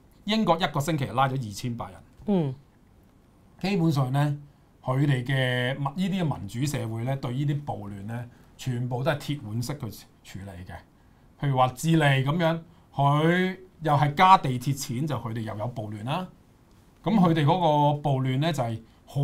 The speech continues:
Speaker 1: 快就噉嘅狀態。
Speaker 2: 嗯。
Speaker 1: 即係基本上呢，
Speaker 2: 好快啊，
Speaker 1: 香港呢，
Speaker 2: 係啊。
Speaker 1: 基本上就係好，好溫柔。
Speaker 2: 嗯。
Speaker 1: 但係呢，其實就反對派
Speaker 2: 暴亂得好溫柔。
Speaker 1: 唔係啊，即係佢哋個鎮壓裏邊啊，好驚
Speaker 2: 嗯。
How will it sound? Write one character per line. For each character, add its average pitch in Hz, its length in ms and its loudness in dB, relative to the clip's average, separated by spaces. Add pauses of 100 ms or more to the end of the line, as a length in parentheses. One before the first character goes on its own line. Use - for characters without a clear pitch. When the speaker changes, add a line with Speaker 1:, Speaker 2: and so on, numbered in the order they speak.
Speaker 1:
快 139 300 6
就 120 100 -4
噉 113 100 -4
嘅 151 140 0
狀 113 160 -6
態。 113 380 -4 (240)
Speaker 2:
嗯。 180 360 2 (120)
Speaker 1:
即 - 80 0
係 277 100 2
基 302 80 4
本 285 120 10
上 214 260 12
呢， 233 80 12
Speaker 2:
好 240 80 12
快 262 100 12
啊， 269 140 10
Speaker 1:
香 175 160 6
港 170 160 6
呢， 240 60 2
Speaker 2:
係 - 20 2
啊。 240 40 -4
Speaker 1:
基 254 120 0
本 233 100 2
上 165 180 0
就 131 80 2
係 123 180 0
好， 139 480 -4 (680)
好 143 140 -2
溫 180 220 4
柔。 160 80 2 (680)
Speaker 2:
嗯。 156 300 -4 (140)
Speaker 1:
但 170 180 8
係 190 60 6
呢， 247 120 8
其 165 140 0
實 151 160 0
就 151 100 4
反 143 300 -2
對 226 140 12
派 233 60 12
Speaker 2:
暴 226 60 12
亂 220 140 12
得 - 100 12
好 - 120 10
溫 240 240 10
柔。 160 200 10 (360)
Speaker 1:
唔 156 80 0
係 202 180 8
啊， 175 80 -2 (220)
即 269 80 0
係 262 60 4
佢 190 180 2
哋 208 60 0
個 202 80 0
鎮 190 440 4
壓 180 160 4
裏 170 80 0
邊 151 260 0
啊， 156 60 2
好 139 80 0
驚 202 680 2
Speaker 2:
嗯。 190 100 -6